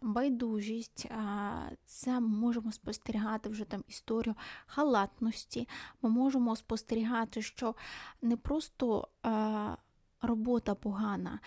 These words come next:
а я як спеціаліст поганий, е, люди не такі, а структура, в якій я працюю, воно не таке, все воно не таке. І в той же час людина знову ж таки може говорити, що і я поганий як спеціаліст,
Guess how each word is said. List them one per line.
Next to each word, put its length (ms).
а 80
я 140
як 180
спеціаліст 760
поганий, 760
е, 320
люди 380
не 140
такі, 680
а 320
структура, 600
в 40
якій 380
я 160
працюю, 560
воно 320
не 160
таке, 280
все 400
воно 300
не 180
таке. 360
І 60
в 60
той 220
же 120
час 320
людина 320
знову 320
ж 140
таки 220
може 300
говорити, 540
що 280
і 100
я 220
поганий 520
як 140
спеціаліст, 680